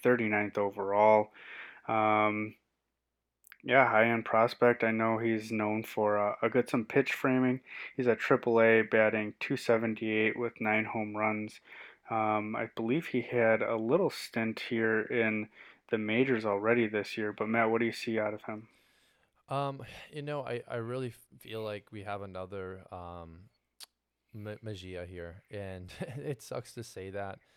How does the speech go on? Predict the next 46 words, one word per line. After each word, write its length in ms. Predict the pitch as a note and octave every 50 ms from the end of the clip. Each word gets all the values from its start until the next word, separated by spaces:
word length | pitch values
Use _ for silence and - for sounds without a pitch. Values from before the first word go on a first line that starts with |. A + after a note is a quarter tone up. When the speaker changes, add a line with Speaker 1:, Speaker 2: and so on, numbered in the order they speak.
| _ _ _ _ _ -
Speaker 2:
because 220 | - G#2 G#2 F#2
they 80 | G2 G2
were 140 | F#2+ F#2
obviously 360 | F#2+ F#2+ F#2+ G2+ F#2+ - - F2+
both 280 | D#2+ F2 F2+ F#2 -
in 60 | F#2+
the 60 | F#2 E2+
same 240 | - F#2+ F#2+ F#2 F#2
organization 640 | F#2 F2+ F2+ F#2 F2+ E2+ E2+ F2+ F2+ F2+ - - F#2+
a 20 |
little 160 | F#2 F2+ F#2 F#2
while 280 | F#2+ F#2 F#2 F#2 F#2
ago. 340 | F#2+ F#2+ G2+ F#2+ F#2 F#2+ F#2+ _ _ _ _ _ _ _ _ _ _
But, 320 | - A2 G2+ G2 F#2 _ -
uh, 360 | G2 F#2 F#2 F#2 F2+ F#2 F#2+ - _ _ _ _ -
Camp-, 180 | - C#3 C3+ C#3 _ _ - D3 -
Campusano 800 | - C3+ B2+ C3+ B2 - - - A2 G#2 G#2+ A2 A2 G#2+ G#2+ -
is, 460 | - G2+ G2 G2 G2 F#2 - - - _ _ _ _
he 140 | - B2+
just 140 | A#2+ C3 -
hasn't 280 | D#3 C#3+ C#3+ D3 C#3+ A#2+
shown 260 | - - A#2+ A2 A2+
me 140 | A#2 A2 G#2 - - -
eye-popping 680 | G2 F#2 F#2+ G#2 - - A2 G2+ F#2+ - G2+ F#2 F2+
numbers 380 | F2 D#2+ E2 F2 F2 G2 G2 F#2+
from 160 | - - G2
the 60 | F#2
plate. 420 | - _ - G2+ G2 G2 G2 G#2 - _ _
He 100 | G#2+ G#2+
hasn't 300 | G2+ G#2 G#2+ A#2+ A2+ -
shown 400 | - - - G#2 G2 G2 F#2+ F#2+
me 380 | F#2+ F#2+ F#2+ G2 G2 F#2+ F#2 F#2 _ _ _ _ _ _ _ _ -
the 80 | G#2
fantasy 480 | - - - G2+ F#2+ F#2+ F#2+ - A2 G2
value 380 | F2 F2+ E2+ E2+ F2+ F#2 F#2 F#2
that 100 | F2 F2
I 80 | F2
want 240 | E2 E2+ E2+ F#2 F#2+
out 80 | F#2 F#2
of 100 | F2+ F#2+
a 60 | F2+
big-time 400 | - G#2+ G2+ - - F#2+ G2 G2
catcher 380 | - - G2 - - - F#2+ F#2
like 200 | F#2 F#2 - -
a 20 |
Rutschman. 460 | G2 F#2+ F#2+ F#2 - - G#2 F#2+ F#2+